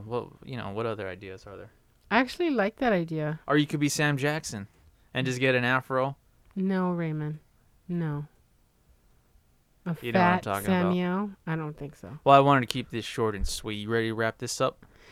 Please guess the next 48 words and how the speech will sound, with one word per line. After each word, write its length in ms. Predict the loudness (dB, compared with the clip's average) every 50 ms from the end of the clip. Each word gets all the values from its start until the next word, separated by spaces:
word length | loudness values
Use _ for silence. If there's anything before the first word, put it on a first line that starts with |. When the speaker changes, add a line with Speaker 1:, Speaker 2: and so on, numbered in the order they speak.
| -20 -20 -20 -20 -8 -2
Speaker 2:
I 140 | 2 4 4
am. 420 | 6 6 6 6 4 4 2 -2 -4
So 180 | 0 2 4
wait, 200 | 6 6 6 6
wait, 260 | 6 4 2 2 0 -2
before 300 | -4 -4 0 0 0 2
we 140 | 2 0
wrap 280 | 0 0 0 0 -2 -2
this 240 | -6 -6 -6 -4 -2
up, 220 | -2 -2 -2 -2
I 80 | -4 -4
just 200 | -4 -6 -6 -4
got 200 | -2 -2 -2 -2
one 160 | -2 -4 -6
thing. 220 | -6 -6 -6 -4
What's 200 | -4 -6 -4 -4
your 80 | -4 -4
favorite 480 | -4 -4 -4 -2 -2 -2 -2 -4 -6 -6
thing 220 | -6 -4 -4 -4
about 320 | -4 -4 -6 -6 -6 -6
all 240 | -8 -6 -6 -6 -8 -8 -8
three 200 | -6 -6 -4 -4
of 80 | -4
these 200 | -6 -8 -8 -8
holidays 500 | -6 -6 -4 -4 -6 -8 -10 -10 -12 -12
coming 300 | -12 -12 -12 -10 -10 -10
our 160 | -10 -12 -12 -12
way? 320 | -12 -12 -12 -12 -14 -14 _ _ _ _ _ _ _ _ _ _ _ _ _ _ _ _ _ _ _ _ _ _ _ _ _ _ _ _ _ _ _ _ _ _ _ _ _ _ _ _ _ -2
What's 260 | 0 2 0 2 0
your 60 | -4
favorite 380 | -4 -2 0 0 0 0 0 0
holiday? 440 | 0 0 0 -2 -2 -6 -8 -10 -10
Which 320 | -8 -8 -8 -8 -8 -8
one 240 | -6 -6 -4 -4 -6
out 140 | -6 -8 -8
of 100 | -6 -4
all 220 | -4 -4 -4 -4
of 80 | -6 -10
'em? 160 | -12 -14 -16 -18 _ _ _ _ _ _
Speaker 1:
You 100 | 2 6
know, 120 | 6 8 8
when 120 | 8 6
it's 160 | 6 4 2
happening, 460 | 4 6 6 6 4 2 -2 0 2
I 80 | 4 4
don't 180 | 4 4 2 0
see 280 | -2 -4 -2 0 0
it. 180 | 0 0 -2